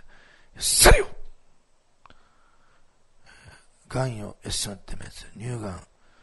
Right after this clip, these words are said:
それから、あ、血液の中にあるがん、イエスによってめず、白血病、イエスによってめず、完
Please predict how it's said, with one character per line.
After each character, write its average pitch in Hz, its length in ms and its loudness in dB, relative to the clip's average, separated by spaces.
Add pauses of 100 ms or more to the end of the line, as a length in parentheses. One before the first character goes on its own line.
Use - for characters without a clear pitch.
(260)
そ - 80 -20
れ 98 60 -16
か - 100 -16
ら、 90 320 -12
あ、 - 320 -20
血 113 240 -10
液 110 100 -6
の 101 80 -12
中 101 80 -12
に 92 100 -12
あ - 20 -14
る 90 100 -16
が 92 140 -14
ん、 95 120 -16 (760)
イ - 60 -14
エ - 40 -10
ス - 160 -6
に - 60 -10
よ - 40 -14
っ - 80 -16
て - 120 -8
め - 80 -10
ず、 - 160 -16 (1900)
白 - 240 -14
血 - 280 -10
病、 92 160 -10
イ 92 40 -10
エ - 20 -10
ス - 120 -8
に - 80 -14
よ - 0 -
っ - 140 -16
て - 60 -14
め 90 60 -18
ず、 - 100 -20 (500)
完 - 240 -8